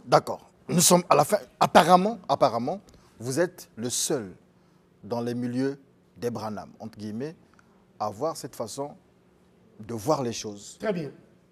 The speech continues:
Speaker 1: J'ai échangé avec quelques hommes d'église, quelques pasteurs, Sylvain Akwala par exemple. Tout le monde ne vous comprend pas, tout le monde s'indigne. On se demande, mais d'où il vient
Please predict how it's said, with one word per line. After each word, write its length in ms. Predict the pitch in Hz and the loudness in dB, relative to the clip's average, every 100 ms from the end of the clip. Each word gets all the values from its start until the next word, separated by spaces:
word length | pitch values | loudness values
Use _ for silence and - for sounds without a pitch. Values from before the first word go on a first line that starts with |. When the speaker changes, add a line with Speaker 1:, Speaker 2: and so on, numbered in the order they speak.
| _ | _
Speaker 1:
J'ai 440 | 113 110 120 147 147 | -14 -10 -4 -4 -4
échangé 420 | 151 131 135 123 135 | -6 -6 -6 -2 -2
avec 200 | 135 113 | -2 -4
quelques 440 | 123 107 123 113 - _ - _ - - - _ - 107 | -8 -6 -8 -8 -12 _ -20 _ -20 -20 -20 _ -18 -8
hommes 140 | 143 127 | -6 -4
d'église, 400 | 117 113 135 - | -8 -8 -10 -8
quelques 240 | 113 110 | -10 -10
pasteurs, 600 | - 127 - - 127 151 - _ _ _ - - _ _ | -12 -12 -10 -6 -6 -6 -12 _ _ _ -20 -20 _ _
Sylvain 380 | - - 110 120 | -12 -10 -2 -2
Akwala 280 | 104 123 117 | -2 -2 -2
par 140 | 110 | -6
exemple. 420 | 104 95 165 - 185 _ _ _ _ _ _ _ _ - | -8 -8 -10 -12 -20 _ _ _ _ _ _ _ _ -2
Tout 80 | |
le 60 | 147 | 2
monde 200 | 131 135 | 4 2
ne 40 | |
vous 120 | 120 123 | -2 -6
comprend 260 | 123 127 | -4 -4
pas, 140 | - 131 | -4 -6
tout 120 | 143 | -4
le 60 | |
monde 140 | 123 120 | -4 -4
s'indigne. 400 | 117 107 101 87 - _ _ _ _ _ _ - | -6 -8 -12 -16 -20 _ _ _ _ _ _ -14
On 40 | |
se 100 | - | -8
demande, 340 | 131 143 151 - _ _ _ _ - | -4 -4 -6 -10 _ _ _ _ -14
mais 80 | 117 | -8
d'où 120 | 113 | -2
il 100 | 170 | -2
vient 240 | 123 135 | -2 -4